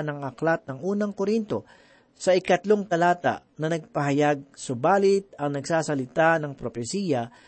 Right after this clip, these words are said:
ay nagsasalita sa mga tao para sa kanilang ikatitibay, ikasisigla at ikaaliw." Ang ibig sabihin ng propesiya sa pahayag na ito ni Apostol Pablo ay nangangahulugan na magturo sa tao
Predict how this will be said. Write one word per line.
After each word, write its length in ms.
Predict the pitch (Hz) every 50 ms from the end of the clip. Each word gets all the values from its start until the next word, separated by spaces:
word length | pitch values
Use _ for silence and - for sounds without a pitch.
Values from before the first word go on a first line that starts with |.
| - _ _
ay 160 | - 151 151
nagsasalita 800 | 147 151 147 - 226 208 - 208 190 196 196 190 - 180 175 170
sa 160 | - 175 156
mga 180 | 143 135 135 135 135
tao 480 | - 180 175 170 156 135 127 127 127 127
para 240 | 131 202 208 220 208
sa 160 | 185 - 196
kanilang 480 | - 185 175 170 165 165 160 165 156
ikatitibay, 800 | 147 - 135 131 - 131 117 117 - 143 135 139 135 123 117 104 - _ _ _ _ _ _ _
ikasisigla 800 | - 147 139 147 139 - 208 196 - 220 196 185 175 165 131 107 - _ _ _ _ _ _ _
at 160 | - 165 165 -
ikaaliw." 720 | 170 151 - 151 143 139 127 117 117 113 110 117 104 95 98 - _ _ _ _ _ _ _ _ _ _ _ _ _ _ _ -
Ang 80 | 156
ibig 240 | 165 151 147 147 135
sabihin 480 | - - 143 139 165 180 175 170 170 170
ng 80 | 156
propesiya 720 | 143 - 147 147 156 143 139 - 202 208 202 190 185 175 -
sa 80 | 185
pahayag 480 | 175 - - 151 147 151 160 160 147 143
na 160 | 135 131 120
ito 400 | 120 117 - 165 165 165 170 170 - - - - _ _
ni 160 | - 139 143 139
Apostol 400 | 143 156 135 - - 139 131 135
Pablo 400 | - 190 185 180 160 143 143 143
ay 160 | 156 165 180
nangangahulugan 800 | 190 190 190 190 185 185 170 170 165 170 170 156 165 165 160 151
na 160 | 151 151 151 147 139
magturo 560 | 135 131 127 135 - 202 214 214 208 220 220 208
sa 160 | - 185 - -
tao 480 | 175 170 175 165 151 143 143 139 139